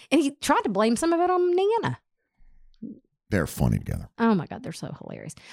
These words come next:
Speaker 1: I think they're just sick of each other 'cause they've been around each other for, like, through the pandemic and
Speaker 2: In a six hundred square foot
Speaker 1: Yeah.
Speaker 2: apartment.
Speaker 1: My favorite was when he told them, he said that, um,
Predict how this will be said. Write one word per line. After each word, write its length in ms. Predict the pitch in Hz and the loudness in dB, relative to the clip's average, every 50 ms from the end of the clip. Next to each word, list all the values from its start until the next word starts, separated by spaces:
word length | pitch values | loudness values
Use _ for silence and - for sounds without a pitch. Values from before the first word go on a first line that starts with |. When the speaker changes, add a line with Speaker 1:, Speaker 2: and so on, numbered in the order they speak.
| - - | -12 -6
Speaker 1:
I 60 | - - | -2 0
think 100 | 359 254 | 0 2
they're 80 | 180 | 0
just 300 | - - - - - - | 0 -2 -6 -8 -6 -6
sick 160 | - 127 127 | -6 -6 -6
of 100 | - 98 | -8 -8
each 160 | 92 104 - - | -8 -10 -10 -10
other 240 | 78 - - 165 - | -10 -10 -10 -8 -6
'cause 120 | - 190 | -2 0
they've 140 | 180 196 190 | 0 2 2
been 120 | 190 202 | 2 2
around 300 | 196 185 175 170 180 196 | 2 2 2 2 2 2
each 120 | 190 - - | 2 2 0
other 220 | 156 147 151 147 | 0 0 0 -2
for, 160 | 143 - 156 | -2 -2 -2
like, 260 | 151 147 139 139 135 - | 0 0 0 -2 -2 -2
through 120 | - 180 | -2 -2
the 80 | 160 147 | 0 0
pandemic 640 | - 170 156 135 135 139 135 131 127 127 139 - | 0 0 0 0 -2 -4 -4 -4 -4 -4 -6 -6
and 200 | - 101 104 110 - - | -6 -6 -6 -6 -6 -4
Speaker 2:
In 100 | 104 98 | -2 0
a 60 | 92 | 2
six 260 | - - - 113 - | 2 2 2 2 2
hundred 160 | - 110 101 85 | 4 4 4 2
square 200 | - - - 76 | 2 0 -2 0
foot 100 | 190 175 | 2 2
Speaker 1:
Yeah. 240 | - - - 175 170 - - - - - - - _ _ - | 4 4 4 4 2 0 -2 -6 -10 -14 -18 -20 _ _ -12
Speaker 2:
apartment. 320 | - - - 71 - 50 - | -6 0 0 2 2 2 2
Speaker 1:
My 140 | 226 226 | 2 2
favorite 340 | 220 - 233 240 214 247 226 | 4 4 4 4 4 4 2
was 180 | 180 202 208 180 | 4 2 2 4
when 300 | 196 196 185 180 180 190 | 4 4 4 4 4 4
he 160 | 190 202 190 | 4 2 0
told 280 | - - 196 185 185 175 | -2 0 0 0 2 2
them, 240 | 175 160 156 156 - | 0 0 0 -2 -4
he 240 | - 139 - 190 180 | -6 -4 0 0 0
said 400 | 160 - - - 165 156 151 156 | 0 0 0 0 2 2 0 0
that, 180 | 160 151 - - | -2 -4 -2 -2
um, 340 | 160 151 143 135 143 170 | -2 0 0 -2 -4 -6